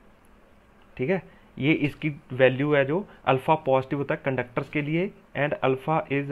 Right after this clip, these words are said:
negative for semiconductor, semiconductor, ठीक है। तो आपको अल्फा पॉजिटिव और नेगेटिव कब लेना है, जब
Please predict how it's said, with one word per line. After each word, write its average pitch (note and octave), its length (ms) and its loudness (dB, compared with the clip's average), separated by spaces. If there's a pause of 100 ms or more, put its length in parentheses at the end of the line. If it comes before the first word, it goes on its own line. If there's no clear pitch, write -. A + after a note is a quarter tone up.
(120)
negative A#2+ 460 -2 (460)
for B2 240 0 (1400)
semiconductor, A2+ 680 -6 (1040)
semiconductor, G#2+ 720 -8 (300)
ठीक B2 120 -4
है। F#3+ 120 -2 (1200)
तो C#3+ 60 2
आपको C3+ 300 4
अल्फा C#3+ 460 0 (300)
पॉजिटिव C3 380 4
और C#3 100 -2
नेगेटिव C3 440 -2
कब C3+ 160 0
लेना C#3 240 -2
है, F3+ 120 -8 (300)
जब C3+ 300 0